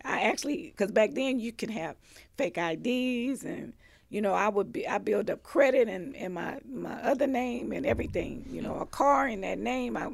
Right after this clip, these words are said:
you know, I mean, I had learned very early on how to manipulate an application and go in the bank and,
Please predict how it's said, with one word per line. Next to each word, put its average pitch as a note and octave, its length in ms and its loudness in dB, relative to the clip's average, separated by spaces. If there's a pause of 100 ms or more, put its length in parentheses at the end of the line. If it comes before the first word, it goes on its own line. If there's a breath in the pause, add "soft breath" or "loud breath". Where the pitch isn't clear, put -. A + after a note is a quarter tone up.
(140)
you A3 100 -6
know, - 160 -6 (460 loud breath)
I A3 60 -2
mean, A3+ 400 -4 (320 soft breath)
I C4 200 4
had D#4+ 180 4
learned G#3 360 -2
very G#3 400 4 (160)
early G#3+ 420 4
on G3+ 340 0
how F#3+ 340 -4
to E3 340 -4 (180 soft breath)
manipulate G3 640 0
an - 60 -6
application - 760 -2
and F#3 600 -10 (260 soft breath)
go F#3 160 0
in E3+ 80 -2
the E3+ 60 -4
bank A3 580 0
and, - 260 -8